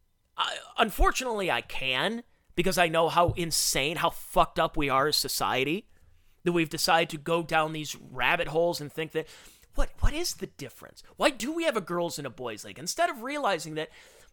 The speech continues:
there are biological differences between us. Some people are better than others at certain things. Why do you think a lot of women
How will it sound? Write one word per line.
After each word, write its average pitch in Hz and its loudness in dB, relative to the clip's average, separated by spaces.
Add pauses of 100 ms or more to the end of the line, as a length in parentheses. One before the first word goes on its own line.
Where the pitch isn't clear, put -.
there 285 6
are 294 4
biological 233 2
differences 165 -4
between 139 -10
us. - -10 (580)
Some 262 2
people 269 -2
are 214 6
better 185 2 (160)
than 180 -2
others 147 0 (240)
at 175 0
certain 151 -6
things. - -6 (1120)
Why 160 2
do 294 0
you 311 0
think 277 -8 (540)
a - -8
lot 202 4
of 247 0
women 277 -2